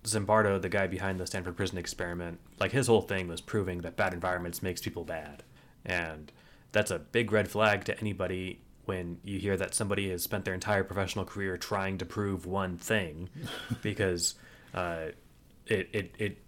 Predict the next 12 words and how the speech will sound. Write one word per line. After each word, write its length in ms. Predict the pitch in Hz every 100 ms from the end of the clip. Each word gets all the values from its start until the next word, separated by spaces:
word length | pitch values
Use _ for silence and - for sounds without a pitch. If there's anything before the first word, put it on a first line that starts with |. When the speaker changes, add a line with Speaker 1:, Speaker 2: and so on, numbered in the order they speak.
| -
Speaker 1:
seems 300 | - 131 120
to 80 | 113
imply 260 | 98 107
that 120 | 104 92
they're 100 | 92
doing 200 | 101 92
bottom 360 | 90 87 92
line 220 | 101 110
reasoning, 580 | 113 160 98 76 71 76 -
right? 320 | 87 98 127 - - - -
Speaker 2:
Yeah. 80 | 117 113
Speaker 1:
Where, 340 | 110 95 92